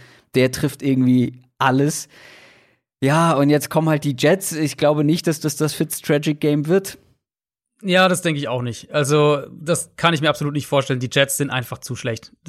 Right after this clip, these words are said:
Speaker 2: Äh, ja, ich weiß auch gar nicht, was, also, die Jets haben jetzt unter Adam Gase, in dieser Adam Gase-Ära sechs Spiele
Speaker 1: Die Ära,
Speaker 2: mit
Speaker 1: die glorreiche.
Speaker 2: Ja, die glorreiche Ära. Sechs Spiele mit, äh, zwanzig oder mehr Punkten Differenz verloren. Und ja,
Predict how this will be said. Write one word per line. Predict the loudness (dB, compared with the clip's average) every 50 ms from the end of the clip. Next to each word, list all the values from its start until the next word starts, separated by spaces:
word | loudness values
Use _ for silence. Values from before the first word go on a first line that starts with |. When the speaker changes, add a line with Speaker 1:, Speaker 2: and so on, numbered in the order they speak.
| -14 -10
Speaker 2:
Äh, | -8 -8 -6 -6
ja, | -6 -6 -2 0 0 0 0 -2 -10 -20 -20 -20 -20 -20 -20 -12 -10
ich | -6 -2 2
weiß | 2 2 4
auch | 2 2
gar | 2 2
nicht, | 2 2 2
was, | 0 0 2
also, | 0 -2 -2 -4
die | -6 -8 -10 -10 -8 -4 0
Jets | 0 0 2 2
haben | 0 -2
jetzt | -2 -2
unter | -4 -2 -2 0
Adam | 0 0 0
Gase, | 0 0 0 0 0 -4 -6 -10 _ _ _ _ _ _ _ _
in | -10 -8 -6 -6
dieser | -4 -2 0 2 2 2 2 0
Adam | -2 -2 -2
Gase-Ära | -2 -2 -2 -2 -4 -4 -4 -2 0 0 0
sechs | 0 0 0 0 0 -2 -4 -8
Spiele | -10 -10 -6 -4 -2 0 2 4 4 4 4 2 0 -4
Speaker 1:
Die | -6 -6 -6 -6
Ära, | -6 -4 -2
Speaker 2:
mit | -2 -4 -4 -8 -14 -16 -16 -12
Speaker 1:
die | -6
glorreiche. | -2 0 0 0 0 0 -2 -2
Speaker 2:
Ja, | -2 -4 -6 -8 -12 _ -18
die | -14 -12 -10
glorreiche | -6 -4 -2 -2 -2 -2 -4 -4
Ära. | -4 -2 -2 -2 -2 -4 -6 -14 -20 -20 -20 -20 _
Sechs | 0 2 2 2 2
Spiele | 0 0 2 4 4 4
mit, | 4 2 2 -2 -4 -6
äh, | -4 0 2 2 2 0 0
zwanzig | -2 0 0 0 0 -2 -2
oder | -2 0 2
mehr | 2 0 0
Punkten | 0 -2 -6 -6 -6 -8 -8 -6
Differenz | -6 -4 -4 -2 -2 -2 -4 -4
verloren. | -4 -4 -4 -2 -2 -2 -2 -4 -6 _ _ _ -20 -20 _ _ _ _ _
Und | -2 -2 0 0 -2 -4 -8 -12 -14 _ _ _ _ _
ja, | -8 -2 0 0 0 0